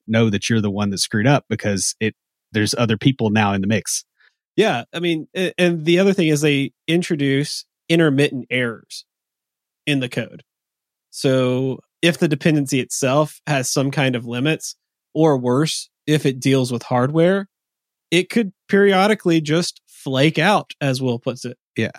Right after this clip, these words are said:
Speaker 2: Yeah. And this, this could be due to anything from temporary network outages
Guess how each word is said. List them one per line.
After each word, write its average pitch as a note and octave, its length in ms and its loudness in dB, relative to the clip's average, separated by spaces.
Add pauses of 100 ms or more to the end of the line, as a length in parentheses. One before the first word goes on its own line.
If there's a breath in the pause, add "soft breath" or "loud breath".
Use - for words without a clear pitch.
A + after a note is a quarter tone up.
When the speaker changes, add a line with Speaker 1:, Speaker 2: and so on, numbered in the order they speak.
(160)
Speaker 2:
Yeah. C3 200 -10
And D3 220 -6
this, F3+ 220 2
this E3+ 260 0
could A3 180 -2
be E3 140 2
due C#3 360 2
to C3+ 420 0
anything D#3 520 2
from C3 580 -4 (380)
temporary F3 420 2
network D3 420 -2
outages E3+ 880 0